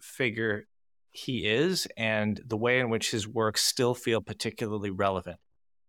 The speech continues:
So with all the time I'd spent in the world of technology, coming to Nietzsche again,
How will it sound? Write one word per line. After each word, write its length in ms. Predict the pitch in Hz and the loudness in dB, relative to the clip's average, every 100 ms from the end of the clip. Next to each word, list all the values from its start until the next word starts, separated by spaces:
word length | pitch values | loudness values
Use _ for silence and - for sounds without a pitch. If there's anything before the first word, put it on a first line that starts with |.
| _ | _
So 180 | - 156 | 2 6
with 220 | 165 165 | 6 6
all 180 | 151 185 | 6 4
the 100 | 160 | 2
time 320 | - 151 131 | 0 2 2
I'd 200 | 117 143 | 2 2
spent 380 | - - 107 95 - _ _ _ _ _ _ _ | 2 2 0 -2 -6 _ _ _ _ _ _ _
in 140 | 151 | 0
the 60 | 135 | 2
world 280 | 127 135 120 | 4 4 4
of 100 | - | 0
technology, 920 | - 107 160 208 147 95 107 95 95 - _ _ _ _ _ | -4 0 2 4 4 2 0 0 -2 -10 _ _ _ _ _
coming 300 | - 165 156 | 2 4 4
to 80 | 117 | 4
Nietzsche 400 | 120 170 190 - | 6 6 4 4
again, 640 | 107 98 110 98 95 104 | 4 2 2 2 0 -2